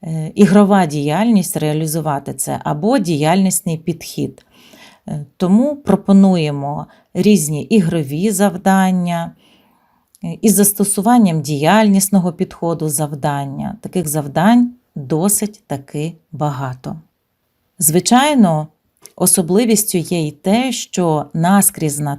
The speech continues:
тема всього посібника — це все про Україну. Е, це і національно-патріотичне виховання,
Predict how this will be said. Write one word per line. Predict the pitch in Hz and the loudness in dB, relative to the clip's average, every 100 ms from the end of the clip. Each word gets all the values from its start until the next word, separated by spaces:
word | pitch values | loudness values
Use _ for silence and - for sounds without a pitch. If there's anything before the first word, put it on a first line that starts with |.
| - | -4
тема | 170 180 165 143 147 | 0 0 0 -4 -8
всього | - - 147 151 | -6 -4 -4 -6
посібника — | 147 131 - 226 240 202 190 156 | -6 -6 -4 -2 2 2 0 -6
це | - 135 | -8 -8
все | 131 - 180 226 220 | -6 -2 0 -2 -2
про | 143 156 175 - | -2 -2 -4 -10
Україну. | 156 - 139 139 143 135 - - _ - - _ _ - | -14 -10 -10 -8 -8 -8 -8 -12 _ -20 -20 _ _ -10
Е, | 160 147 143 | -6 -4 -6
це | - - 208 208 - | -4 2 4 4 4
і | 226 | 4
національно-патріотичне | 196 - 170 160 156 147 143 139 139 143 135 135 214 214 - 180 | 4 2 -4 -2 -4 -6 -8 -10 -8 -8 -6 -2 -2 -2 -4 -4
виховання, | 160 - 156 156 151 143 147 | -4 -6 -6 -6 -6 -6 -6